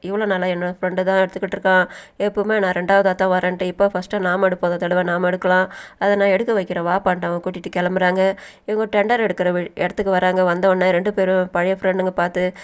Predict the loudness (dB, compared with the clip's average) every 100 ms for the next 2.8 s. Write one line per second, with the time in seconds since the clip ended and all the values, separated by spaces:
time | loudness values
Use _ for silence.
0 | -20 _ -8 -4 -4 -4 -8 -6 2 2
1 | 2 0 0 0 2 2 2 0 2 2
2 | 2 2 0 -2 2 4 4 2